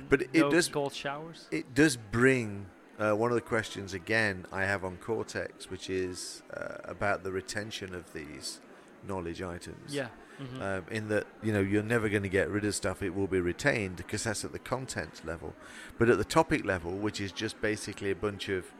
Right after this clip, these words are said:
Speaker 1: um, search terms put together to be able to bring content in and identify it and automatically tag it and all that kind of stuff. At what point does a topic become useless or misleading or misdirected?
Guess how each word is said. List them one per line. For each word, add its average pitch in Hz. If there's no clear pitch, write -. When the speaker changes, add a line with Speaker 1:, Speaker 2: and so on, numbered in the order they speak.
Speaker 1:
um, 87
search -
terms 95
put -
together 92
to -
be 98
able 90
to 95
bring 92
content 95
in 85
and 87
identify 87
it 87
and 85
automatically 90
tag 98
it 90
and 87
all 87
that 98
kind 92
of 85
stuff. -
At 110
what 131
point 110
does 104
a 104
topic -
become 101
useless 107
or 113
misleading 107
or 104
misdirected? 107